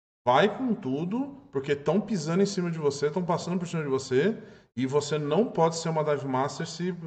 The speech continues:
se pa-, se não passarem, se ficarem passando por cima de você, né? Aí ela, eu percebi que ela ficou nervosa, ela ficou tensa, mas ela engoliu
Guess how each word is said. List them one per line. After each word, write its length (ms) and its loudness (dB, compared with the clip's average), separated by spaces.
se 300 -8
pa-, 360 -4
se 160 -8
não 100 -4
passarem, 380 -8
se 100 -18
ficarem 300 -8
passando 320 -10
por 120 -14
cima 200 -8
de 40 -12
você, 320 -8
né? 180 -2
Aí 240 2
ela, 320 4
eu 220 -2
percebi 500 0
que 80 -2
ela 80 -2
ficou 180 -4
nervosa, 400 2
ela 100 -2
ficou 180 -4
tensa, 640 2
mas 240 2
ela 140 4
engoliu 960 2